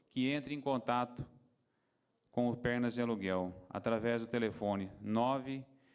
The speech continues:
nove dois quatro, oito meia três meia. Além disso, senhor presidente Gilberto Vermelho,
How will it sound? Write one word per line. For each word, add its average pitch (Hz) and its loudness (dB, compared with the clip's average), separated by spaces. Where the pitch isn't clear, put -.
nove 113 0
dois 98 -2
quatro, 131 0
oito 131 0
meia 113 0
três 110 2
meia. 87 0
Além 127 2
disso, 143 -2
senhor 127 2
presidente 107 -4
Gilberto 98 -2
Vermelho, 92 -2